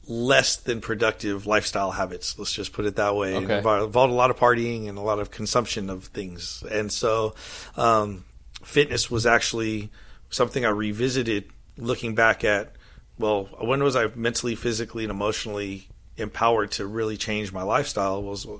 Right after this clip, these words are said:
Speaker 1: when I had the discipline in martial arts, as you had
Speaker 2: Mm.
Speaker 1: said earlier about discipline and passion, you know, a pursuit. And so I looked at my adulthood martial art as of op-, the option I had,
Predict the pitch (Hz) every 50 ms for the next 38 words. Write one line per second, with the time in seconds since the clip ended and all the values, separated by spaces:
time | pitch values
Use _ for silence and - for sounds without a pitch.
0 | - - 117 117 117 110 113 110 110 104 98 117 113 - 120 - - 110 104 104
1 | 98 98 98 98 95 98 95 - 104 98 113 117 - - - - - 95 92 104
2 | 104 98 107 120 120 117 101 95 107 110 104 98 95 95 95 92 92 - 101 -
3 | - 95 - - 95 92 92 95 101 - - 104 98 - - - 107 107 104 104
4 | 104 104 - - - - - - - - - - 110 98 - - 127 117 - -
5 | - - - - - - - - 110 104 - - 113 110 110 107 104 107 107 -
6 | - - - - - - - - - - - - - 117 120 123 120 - - 110
7 | 104 - - - - - - - - - - - - - - - - - - 151
8 | 135 117 117 110 104 - - 127 110 104 - 131 131 147 - - 123 113 110 113
9 | 107 107 - - 107 104 104 104 101 95 92 92 92 92 - - - - - -
10 | - - - - - - - - - - - - - - - - 123 110 110 -
11 | - - 98 92 110 - 120 120 123 - 120 - - - 117 110 117 120 - -
12 | 110 104 95 95 104 101 98 98